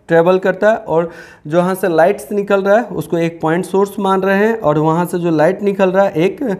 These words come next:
क्या कर रहा है, सॉलिड एंगल बनाते हुए आगे की तरफ जा रहा है। ठीक है, अब देखो हम लोग को क्या करना है कि ये सोर्स जो है इससे सर्टेन, अ, कुछ दूरी पे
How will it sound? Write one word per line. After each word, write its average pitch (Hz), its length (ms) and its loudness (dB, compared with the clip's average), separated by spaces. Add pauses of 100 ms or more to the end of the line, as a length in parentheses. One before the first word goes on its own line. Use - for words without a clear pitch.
(380)
क्या 180 120 4
कर 190 200 0
रहा 214 100 4
है, 226 40 4
सॉलिड 180 420 0
एंगल 175 340 0
बनाते 147 380 -2
हुए 156 220 -2
आगे 131 300 0
की 143 100 -6
तरफ 156 360 -6
जा 139 180 2
रहा 117 280 -2
है। 110 300 -8 (340)
ठीक 202 140 -4
है, 214 200 2 (340)
अब 196 120 2
देखो 113 340 -4 (200)
हम 226 160 0
लोग 302 220 -4
को 277 220 -2
क्या 240 200 2
करना 151 360 2
है 214 80 -2
कि 220 120 -12
ये 214 220 -2
सोर्स 233 480 0
जो 196 160 0
है 147 260 0
इससे 185 280 -4
सर्टेन, 226 560 -2
अ, 226 120 -16 (120)
कुछ 190 520 -2
दूरी 180 400 0
पे 196 320 0